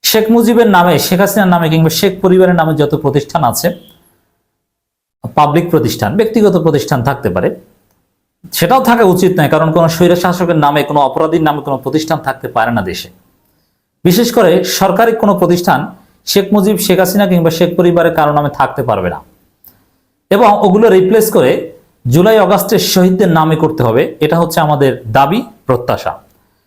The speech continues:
জুলাই গণহত্যা স্মৃতি ফাউন্ডেশন গঠন হচ্ছে, সেই স্মৃতি ফাউন্ডেশনের মাধ্যমে এই উদ্যোগ বাস্তবায়ন হবে বলেও আমরা একটু ইঙ্গিত পেয়েছি। শেখ হাসিনা, শেখ মুজিবুরের নামে অনেক প্রতিষ্ঠান, জুলাই গণহত্যার এই আবু সাইদ, মুগ্ধ বা আরও অনেক শহীদ,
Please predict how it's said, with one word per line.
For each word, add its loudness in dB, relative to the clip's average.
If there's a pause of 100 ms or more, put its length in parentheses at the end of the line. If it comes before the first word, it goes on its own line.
(800)
জুলাই 4
গণহত্যা 4
স্মৃতি 0
ফাউন্ডেশন 2 (140)
গঠন 0
হচ্ছে, -2 (360)
সেই 0
স্মৃতি 0
ফাউন্ডেশনের 2
মাধ্যমে 0 (240)
এই 2
উদ্যোগ 0
বাস্তবায়ন 0
হবে 0
বলেও 2
আমরা 0
একটু -4
ইঙ্গিত 0 (160)
পেয়েছি। -2 (580)
শেখ -2
হাসিনা, 2
শেখ 0
মুজিবুরের 2
নামে 2
অনেক 0
প্রতিষ্ঠান, -2 (480)
জুলাই 2
গণহত্যার 0
এই 4
আবু 2
সাইদ, 0 (300)
মুগ্ধ 2
বা 2
আরও 2
অনেক 0
শহীদ, 0